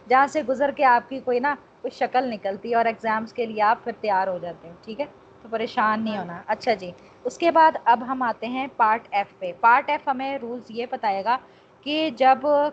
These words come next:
Speaker 1: complainant को बुलाया गया, वही नहीं आया, तो उसके default में या उसकी गैर मौजूदगी में case dismiss हो सकता है। अब केस dismiss करने के हवाले से क्या rules हैं,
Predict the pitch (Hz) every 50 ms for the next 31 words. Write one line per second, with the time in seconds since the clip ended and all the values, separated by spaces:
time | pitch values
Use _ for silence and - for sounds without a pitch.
0 | - _ _ _ - 277 269 247 - 277 262 262 269 285 311 330 330 - - 320
1 | 320 247 254 240 226 214 208 214 233 247 247 208 196 175 170 170 180 185 - 196
2 | 214 240 285 330 349 330 339 320 294 269 247 240 254 302 - - - _ _ _
3 | _ - 285 - 302 311 - - - 339 349 349 349 339 247 233 277 269 - 247
4 | 226 226 247 269 269 - 294 302 311 302 269 277 269 269 - - 269 254 214 214
5 | 226 247 294 285 262 220 233 240 214 - - 226 233 220 233 269 320 - - _
6 | _ _ _ - 262 269 302 285 - - 277 262 - - 277 302 302 - - 202
7 | 196 196 - - 190 - - - 170 160 156 - - - - - - - 240 269
8 | 339 - - 330 339 359 330 - - - 269 269 - - 339 370 - - 320 320
9 | 311 311 320 277 285 311 277 269 240 240 233 247 294 285 - 302 - - - 226
10 | 220 233 262 262 294 294 302 247 - 302 302 311